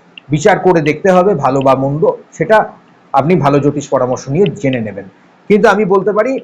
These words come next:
শনির রেট্রোগ্রেড হওয়ার আগে পর্যন্ত, তিরিশ তারিখের আগে পর্যন্ত আপনি একটু ধীরে সুস্থে চলুন। আইনি দিক থেকে, আহ,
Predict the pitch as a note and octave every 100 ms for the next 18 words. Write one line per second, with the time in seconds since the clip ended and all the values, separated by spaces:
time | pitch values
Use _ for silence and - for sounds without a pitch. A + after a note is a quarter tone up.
0 | - _ _ _ - - A3 C4 C4+ G3+
1 | G3+ A3 A#3+ B3 E3+ F#3+ G3 F3+ D3+ F#3
2 | F#3+ E3+ G#3+ G#3+ A3+ G3 G#3+ - A3+ G#3+
3 | G#3+ G#3+ C#3+ D3+ E3 D#3+ D3+ E3+ E3 A#3
4 | - - - _ _ C#3 C#3 A3 A3+ G#3+
5 | C#3+ D3+ D#3+ D#3+ - D3+ C3+ F3+ B3+ F3
6 | _ _ _ _ _ _ _ _ _ _
7 | C#3 E3 F3+ F#3+ F#3 C#3 B2+ D3 - D#3+
8 | A#3 B3 - _ _ _ _ _ C#3 C3+
9 | E3